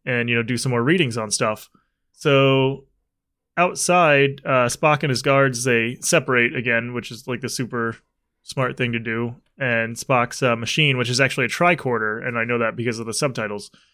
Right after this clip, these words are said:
uh, his tricorder starts going off. So we see somebody, you know, he starts, like, walking towards a, a window or a door, and you see s-, from the inside somebody's, like, cleaning that off and watching him, and he heads that direction 'cause that's the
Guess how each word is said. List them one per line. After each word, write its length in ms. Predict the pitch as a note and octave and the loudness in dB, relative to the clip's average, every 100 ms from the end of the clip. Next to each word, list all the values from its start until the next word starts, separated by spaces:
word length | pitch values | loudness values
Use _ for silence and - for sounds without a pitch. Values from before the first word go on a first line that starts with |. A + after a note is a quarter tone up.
| _ _ | _ _
uh, 120 | A#2+ | -4
his 100 | A#2 | -4
tricorder 480 | - D#3+ C#3 C#3 B2 | 0 0 2 0 0
starts 260 | - B2 A2 | 0 -2 0
going 260 | B2 A#2 | -2 -2
off. 300 | A2 A2 - _ _ _ _ _ _ _ _ _ | -2 -2 -4 _ _ _ _ _ _ _ _ _
So 380 | _ - B2+ B2 | _ -2 2 2
we 120 | A#2+ | 2
see 160 | B2+ D#3+ | 0 0
somebody, 680 | D3 C#3+ C3+ C3+ C3 B2+ - | 2 2 4 4 2 -2 -4
you 100 | C#3 | -2
know, 120 | B2+ | 0
he 140 | A#2+ | 0
starts, 260 | C3+ E3 C#3+ | 0 0 0
like, 100 | C#3 | 0
walking 320 | B2 A#2+ C#3 | 0 0 -2
towards 340 | C3 C3 A#2 B2 | 0 -2 0 0
a, 340 | A#2 A2+ A#2 | 2 2 0
a 80 | B2+ | -2
window 460 | A#2+ C3 C3 B2+ B2 | -2 2 4 4 4
or 160 | A2+ | 0
a 60 | G#2+ | -2
door, 420 | A#2+ A#2+ A#2 A#2+ | 0 2 2 0
and 340 | B2 A#2 B2+ C3+ | -2 -6 -10 -18
you 120 | - | -20
see 140 | - C#3 | -4 -2
s-, 160 | A2+ | -2
from 200 | - C#3 | -4 -4
the 120 | A#2+ A#2+ | -2 -2
inside 460 | A#2+ - A#2+ A#2+ | 0 2 2 2
somebody's, 260 | B2 A#2 A2+ | 0 -4 -2
like, 120 | A#2 | -6
cleaning 300 | - B2+ A#2 | -2 -2 0
that 160 | A2+ A2+ | 0 2
off 260 | A2+ A2+ | 2 0
and 140 | B2+ A2 | -4 -4
watching 360 | A2+ A2 B2+ | -4 -4 -4
him, 220 | A#2 A#2 A2 | -2 -2 -4
and 180 | G#2 - _ _ _ | -10 -12 _ _ _
he 80 | - | -2
heads 200 | B2 B2+ | 0 2
that 160 | B2+ A#2 | 0 0
direction 640 | A#2+ B2 - B2+ A#2 A#2 - _ _ | 2 0 0 -4 -4 -10 -14 _ _
'cause 160 | - A2+ | -6 -2
that's 240 | A#2 - | -4 -2
the 280 | - A#2 A2+ | -2 0 0